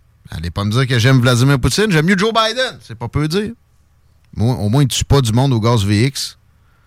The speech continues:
quand il y a deux minutes. Encore là, tu sais, on peut douter, mais la liste est assez longue de gens que Poutine n'aime pas, qui sont morts dans des circonstances troublantes. On a juste à penser au boss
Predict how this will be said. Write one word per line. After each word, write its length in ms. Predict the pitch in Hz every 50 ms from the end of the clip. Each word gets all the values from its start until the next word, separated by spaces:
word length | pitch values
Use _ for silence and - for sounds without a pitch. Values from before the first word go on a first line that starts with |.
| _ _ -
quand 100 | - 110
il 80 | 117
y 40 | 110
a 40 | 104
deux 120 | 98 104
minutes. 240 | 98 95 110 156 - - _ _ _ _ _ _ _ _ _ _ _
Encore 280 | - 107 110 143 151 170
là, 160 | 208 226 185
tu 140 | - - 170
sais, 40 | 143
on 120 | 104 110
peut 140 | - - 160
douter, 380 | 143 135 120 - 160 175 170 - _ _ _ _ _ _ _ _ _ _ _
mais 80 | - 117
la 140 | 123 127 139
liste 240 | 180 220 180 - -
est 160 | 143 127 -
assez 300 | 170 170 156 - 160 135
longue 420 | 123 135 147 160 160 156 151 143 - - _ _ _ _ _ _ _ _
de 240 | - 101 101 113 110
gens 400 | 104 98 123 135 143 143 139 131 156 180 _ _ _ _ _ -
que 260 | - 127 127 127 110 - - - - - _ _
Poutine 340 | - - - - - 151 156
n'aime 200 | 147 127 110 98
pas, 200 | - - 143 131
qui 140 | - - -
sont 220 | - 135 131 117
morts 260 | 110 117 123 127 127
dans 140 | 117 107 101
des 140 | 95 104 101
circonstances 680 | - - - - 117 110 95 - 123 120 117 104 -
troublantes. 460 | - 107 107 98 98 104 113 123 -
On 120 | 98 95 95
a 100 | 95 101
juste 180 | 101 - -
à 80 | 135 120
penser 460 | - - - 117 104 101 - - 135
au 120 | 123 110
boss 220 | 101 92 95 110